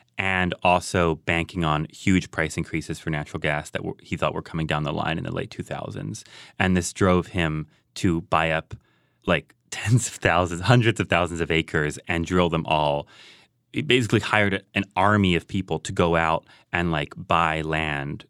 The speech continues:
and mineral rights from individuals in Texas and Oklahoma. And it is very much like someone comes to your house and they sit down and they write you a check kind of business. Like, it takes a lot of people,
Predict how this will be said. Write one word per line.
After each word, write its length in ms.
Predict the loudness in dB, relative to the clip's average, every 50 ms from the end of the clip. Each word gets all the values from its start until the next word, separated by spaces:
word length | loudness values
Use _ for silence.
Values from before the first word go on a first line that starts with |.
| _ -6
and 160 | -4 -2 2
mineral 400 | 2 4 4 4 4 2 2 0
rights 400 | 0 0 -2 -2 -4 -8 -12 -18 -14
from 300 | -4 0 2 2 2 2
individuals 840 | 0 0 0 0 2 2 2 2 2 2 2 2 2 2 0 -2 -4
in 180 | -6 -6 -6
Texas 540 | -6 -4 -6 -6 -6 -6 -8 -8 -8 -6 -4
and 120 | -4 -2 -2
Oklahoma. 600 | -4 -4 -6 -6 -2 0 0 2 2 0 0 -2 -6 -16 -8 -2
And 120 | 2 2 4
it 80 | 4
is 180 | 4 2 0 2
very 280 | 4 4 6 6 6 4
much 300 | 2 0 -2 -2 -2 -2
like 220 | -2 -2 -2 -6 -14 -20 -14
someone 380 | -6 0 2 4 4 4 2
comes 260 | 0 -2 -4 -4 -4 -2
to 60 | -4
your 100 | -4 -2
house 280 | 0 0 -2 -2 -2 -6
and 80 | -10
they 60 | -10 -8
sit 260 | -8 -6 -8 -6 -4
down 240 | -4 -2 0 0 -2
and 120 | -2 -4
they 80 | -4 -2
write 200 | 0 0 -2 -2
you 100 | -4 -10
a 60 | -8
check 420 | -4 -2 -2 -2 -2 _ -20 -20 _ -20 _ _ -8
kind 280 | -2 -2 0 0 0
of 120 | -2 -2 0
business. 480 | 0 0 0 -2 -6 -8 -8 -8 -4 -2
Like, 140 | 0 0
it 140 | 0 -2 -4
takes 220 | -2 -4 -2 -2 -2
a 60 | -2
lot 320 | 0 2 2 2 2 2
of 160 | -2 -4 _ -14
people, 460 | -12 -12 -6 0 2 2 2 2